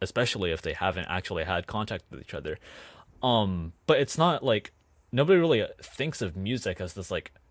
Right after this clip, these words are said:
separate world. It, it's, it's not, like, an ontological thing. It's just, it's a class of experience that you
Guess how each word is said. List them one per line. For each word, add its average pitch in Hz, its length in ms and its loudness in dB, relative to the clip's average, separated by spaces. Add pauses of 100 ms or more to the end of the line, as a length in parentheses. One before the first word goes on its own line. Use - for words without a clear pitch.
(220)
separate - 960 0
world. 80 760 -2 (720)
It, 151 160 8
it's, 151 220 4
it's 156 180 4
not, 185 180 8
like, 175 140 6
an 127 160 2
ontological 110 800 2
thing. 90 380 -2 (520)
It's 131 240 2
just, - 360 0 (180)
it's 143 160 4
a 151 60 2
class 160 440 4
of 170 80 -4
experience 113 640 -2
that 107 140 0
you 104 320 -4